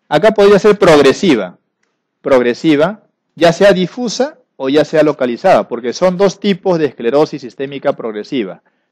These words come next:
la difusa y la pro-, y la localizada, como vamos a ver en un momento. Es causa de fenómeno de Raynaud secundario,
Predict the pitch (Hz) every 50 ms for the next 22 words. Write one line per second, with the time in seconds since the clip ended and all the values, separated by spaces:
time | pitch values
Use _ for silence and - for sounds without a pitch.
0 | _ - 123 131 131 143 143 135 - 214 226 196 - 233 214 165 143 127 - 135
1 | 127 _ 131 120 117 117 110 110 110 113 117 - 120 120 113 - - 156 156 151
2 | 151 151 117 110 113 120 127 123 120 120 - 120 113 117 113 113 110 107 98 92
3 | 90 85 85 _ _ _ _ _ _ _ _ _ _ _ _ _ _ 185 180 175
4 | - 202 190 196 196 185 190 180 165 156 - 143 147 156 175 180 180 180 170 165
5 | 156 151 151 160 180 180 170 - 175 170 - 175 180 190 220 196 147 123 107 98
6 | 92